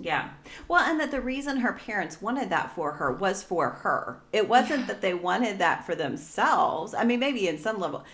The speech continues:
Speaker 1: but they really wanted her to be happy, and
Speaker 2: Yeah.
Speaker 1: they were supportive. They just thought that was the way that she would be happy. And so,
Speaker 2: Right.
Speaker 1: yeah, I thought that was nice too, 'cause her parents are so great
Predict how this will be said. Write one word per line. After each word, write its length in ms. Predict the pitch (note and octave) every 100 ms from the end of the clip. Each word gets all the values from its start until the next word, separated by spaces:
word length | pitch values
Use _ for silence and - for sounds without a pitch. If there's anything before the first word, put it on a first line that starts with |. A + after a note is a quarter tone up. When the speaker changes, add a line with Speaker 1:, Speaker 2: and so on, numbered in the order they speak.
| -
Speaker 1:
but 140 | - C4
they 100 | C#4
really 340 | C4 E4+ G#4
wanted 380 | A3 A3 B3+ G#3
her 180 | A3 F#3
to 80 |
be 160 | D#3 C#3
happy, 840 | - - E4 A4+ - - - F#3+ - - - -
and 200 | G#3 G3+
Speaker 2:
Yeah. 100 | G3+
Speaker 1:
they 60 | F#3+
were 120 | G3+
supportive. 840 | G#3 G3+ G3 - C#4+ B3+ D#3+ E3 -
They 280 | F#3 G3 A3
just 260 | G3 F3+ F#3
thought 280 | E3+ C3+ -
that 180 | D#3
was 100 | E3
the 120 | D#3+ D#3
way 160 | C#3+
that 140 | C3 -
she 200 | - C#3
would 180 | G#2+
be 80 | -
happy. 560 | D3+ D3+ A#2 - - - -
And 180 | - E3+
so, 60 | G#3+
Speaker 2:
Right. 260 | F#3 D3
Speaker 1:
yeah, 140 | D3 -
I 80 | F#3+
thought 220 | G3 G3+
that 140 | D3+
was 160 | - C#3+
nice 260 | A2 - -
too, 260 | - - -
'cause 220 | E3+ -
her 100 | A#3
parents 480 | A#3 - D4 A3 -
are 120 | -
so 480 | G3+ - - C#4+ C#4+
great 640 | G3+ D3 G2+ C3 - -